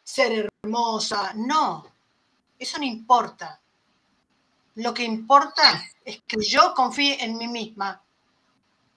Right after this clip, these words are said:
y que sepa que tengo adentro mío, acá en este cuerpito y en esta cabeza, los elementos para afrontar mi vida. Hacerlo bien.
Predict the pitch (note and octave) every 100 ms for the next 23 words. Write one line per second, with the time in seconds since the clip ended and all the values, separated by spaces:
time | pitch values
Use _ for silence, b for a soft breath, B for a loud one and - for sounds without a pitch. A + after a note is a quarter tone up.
0 | - A3 - - - D4+ D#4 D4+ A#3 -
1 | C4+ C4 A#3+ A3+ - G#3+ G#3+ C#4+ C#4+ B3+
2 | A#3+ G#3+ F#3+ A3 A3 A3+ A3 G3+ F#3+ C#4
3 | C#4 D4+ A#3+ - _ _ _ - G#3 A#3
4 | A3 A3 G#3 A3+ C#4+ E4+ C4 - _ _
5 | _ - A#3 A#3 A3+ A3+ C4 C#4 - A#3
6 | A3 G#3 G3 G#3 G#3+ G#3 F#3 F3+ F3 _
7 | - B3+ C4+ B3 F#3 F3